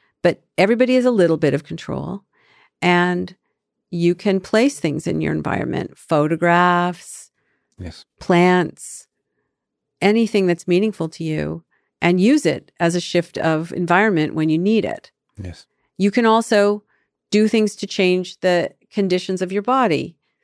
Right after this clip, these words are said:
Speaker 1: When you exercise every day, you're making an investment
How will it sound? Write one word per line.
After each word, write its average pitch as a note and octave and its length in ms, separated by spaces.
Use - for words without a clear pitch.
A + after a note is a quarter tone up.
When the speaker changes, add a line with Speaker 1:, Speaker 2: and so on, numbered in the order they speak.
Speaker 1:
When F#3+ 140
you G#3 120
exercise G3+ 600
every D#3 240
day, D#3+ 360
you're G3 360
making F#3 380
an F3+ 80
investment F3 800